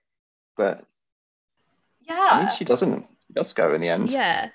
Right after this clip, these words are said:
Speaker 3: it's the day before the wedding. So you're gonna do the whole wedding and then you're gonna do it all again the day afterwards, exactly the same. <laughs> Like, what the hell?
Speaker 2: Like,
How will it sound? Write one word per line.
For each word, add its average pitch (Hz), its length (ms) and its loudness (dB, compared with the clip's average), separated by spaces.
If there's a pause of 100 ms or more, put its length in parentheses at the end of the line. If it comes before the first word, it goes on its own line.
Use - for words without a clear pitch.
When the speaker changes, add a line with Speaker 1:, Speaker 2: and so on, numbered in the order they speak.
Speaker 3:
it's 285 240 0
the 392 100 -4
day 311 260 0
before 247 420 -4
the 214 80 -12
wedding. - 640 -8
So 226 580 -2
you're 247 160 -4
gonna 269 220 0
do 269 160 -4
the 262 100 2
whole 277 160 2
wedding 214 340 0
and 196 80 -6
then 208 120 -6
you're 220 80 -6
gonna 233 180 -4
do 247 140 0
it 220 180 -2
all 226 240 -2
again 220 300 -2
the 190 80 -6
day 208 280 0
afterwards, 214 600 -2
exactly 220 440 -4
the 240 120 -6
same. 262 640 0
<laughs> - 40 -20
Like, 403 300 2
what 330 200 -4
the 370 160 0
hell? - 180 -4 (120)
Speaker 2:
Like, 539 880 2